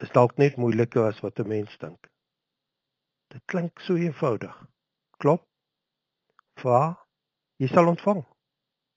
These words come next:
Baie mense het al gedink hierdie is soos 'n oop kredietkaart waarmee ek enigiets kan kry wat ek wil hê. Net om te ontdek dit werk nie so nie.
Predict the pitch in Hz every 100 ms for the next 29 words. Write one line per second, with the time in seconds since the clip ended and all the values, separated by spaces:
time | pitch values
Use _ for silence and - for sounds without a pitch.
0 | _ _ _ - - - _ - 143 180
1 | 160 175 180 151 143 135 139 143 127 123
2 | 151 143 135 135 117 135 123 - 135 110
3 | 113 - 120 123 113 117 120 117 - 160
4 | 151 156 143 - 135 123 123 120 117 107
5 | 110 110 110 92 _ _ _ _ _ _
6 | _ _ _ _ - 175 190 165 170 160
7 | 135 139 - 117 101 101 110 143 139 104
8 | 95 92